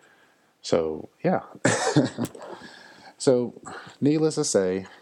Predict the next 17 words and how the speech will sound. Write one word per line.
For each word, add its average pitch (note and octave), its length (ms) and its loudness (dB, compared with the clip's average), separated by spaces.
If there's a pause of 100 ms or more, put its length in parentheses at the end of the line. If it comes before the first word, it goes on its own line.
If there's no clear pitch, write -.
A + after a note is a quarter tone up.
(240)
I G#2 140 0
know G#2+ 300 2
this G#2 260 0
was G2+ 500 0 (100)
a - 80 0
little G#2 200 2
bit G2+ 100 2
of G2 80 0
a G2 60 -2
rambling F2+ 760 -2
and F2+ 240 -2
a F2+ 40 0
little F#2 240 0
bit F2 220 -4
more F2+ 360 -2
of, E2 720 -2 (640)
uh, E2 460 0